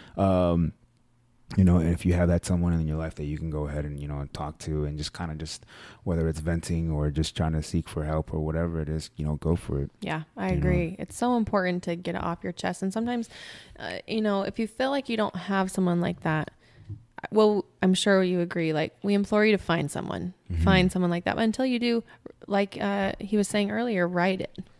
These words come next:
Speaker 1: You know, sometimes,
Speaker 2: Yeah.
Speaker 1: sometimes if I'm not ready to talk to someone about something or I don't know how I even really feel about it yet, sometimes I'll even, if I'm, like, on the go,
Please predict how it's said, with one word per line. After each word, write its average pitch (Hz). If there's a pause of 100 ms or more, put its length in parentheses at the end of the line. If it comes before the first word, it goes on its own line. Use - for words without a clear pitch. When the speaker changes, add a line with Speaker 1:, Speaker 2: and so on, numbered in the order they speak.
Speaker 1:
You 175
know, 160
sometimes, 254
Speaker 2:
Yeah. 104
Speaker 1:
sometimes 262
if -
I'm 220
not 214
ready 180
to 240
talk -
to 240
someone 233
about 220
something 214
or 156 (480)
I 185
don't 190
know 196
how 180
I 165
even 240
really 262
feel 254
about 240
it 247
yet, 233
sometimes 226
I'll 202
even, 190
if -
I'm, 190
like, 170
on 180
the 160
go, 175